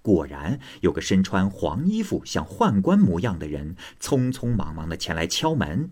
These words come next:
说：“先生有礼，我是南海广利王派来的使者。广利王知道先生有药，所以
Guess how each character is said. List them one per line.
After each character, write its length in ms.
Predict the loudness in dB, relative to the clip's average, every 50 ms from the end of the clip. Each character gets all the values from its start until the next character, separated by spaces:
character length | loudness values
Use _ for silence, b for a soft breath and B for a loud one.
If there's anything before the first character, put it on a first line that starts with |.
| -10 _
说 380 | -12 -8 -6 -6 -6 -8 -12 _ _ _ _ _ _ _ _ _ _ _ _ _ _ _ _ _ _ _
：“先 400 | -6 -2 2 4 4 4 2 2
生 240 | 4 4 4 4 4
有 220 | 4 6 6 6
礼， 520 | 6 6 6 6 6 6 6 4 2 -2 _ _ _ _ _ _ _ _ _ _ _ _ _ _ _ -6
我 420 | -2 0 0 2 2 2 2 2
是 300 | 2 0 2 2 2 2
南 260 | 2 2 2 2 2 0
海 200 | -2 -2 -2 0
广 380 | 2 2 4 4 4 4 4 4
利 140 | 4 4
王 260 | 4 4 4 4 2 0
派 240 | 0 0 0 2
来 180 | 2 2 2 2
的 120 | 2 2
使 340 | 0 0 -2 0 2 2 2
者。 360 | 2 0 -2 -4 -6 -8 -10 _ _ _ _ _ _ _ _ _ _ _ _ _ _ _ 0
广 240 | 2 2 2 4
利 120 | 4 4 4
王 380 | 4 4 2 2 2 0 0
知 160 | 0 0 0 0
道 160 | 2 2 2 2
先 360 | 2 4 2 4 2 2 2
生 240 | 2 2 2 4 4
有 220 | 4 4 4 4
药， 480 | 4 6 6 6 6 6 4 0 -4 b b b b b b
所 300 | -8 0 6 6 8 8
以 540 | 8 6 4 2 2 2 2 0 0 -2